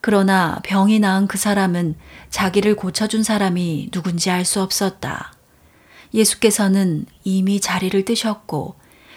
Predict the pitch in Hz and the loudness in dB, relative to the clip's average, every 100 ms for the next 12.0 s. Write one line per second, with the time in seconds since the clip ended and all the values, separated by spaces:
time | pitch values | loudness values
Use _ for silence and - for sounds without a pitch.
0 | - 220 202 214 220 202 202 185 165 190 | -6 0 4 4 4 2 2 0 0 2
1 | 190 214 202 214 202 175 170 175 - - | 2 2 0 0 0 0 -2 -6 -14 -12
2 | - 185 180 165 190 190 202 208 196 165 | -2 0 0 -2 -6 -2 0 0 0 -2
3 | 117 - - - _ _ _ _ _ _ | -6 -12 -16 -20 _ _ _ _ _ _
4 | _ - 196 202 208 196 190 185 185 165 | _ -2 2 2 2 0 -2 0 2 0
5 | - - 180 - 190 208 202 233 233 233 | -4 -4 -4 -2 -4 -2 -2 0 0 0
6 | 220 202 - 165 165 - - - 196 180 | 0 0 -2 -2 -4 -14 -14 -4 -2 0
7 | - 208 202 208 196 185 185 160 - 185 | -2 -2 0 0 0 0 0 -2 -6 -14
8 | - _ _ _ _ _ - 196 170 147 | -20 _ _ _ _ _ -4 0 2 0
9 | - - - - - 208 208 220 196 185 | -4 -20 -20 -8 -2 0 2 2 4 4
10 | 202 196 185 180 180 170 147 - 180 180 | 2 2 -2 -2 0 -2 -4 -4 -2 -2
11 | - 196 202 190 190 196 - 160 - - | -2 0 2 2 2 0 -2 -6 -6 -12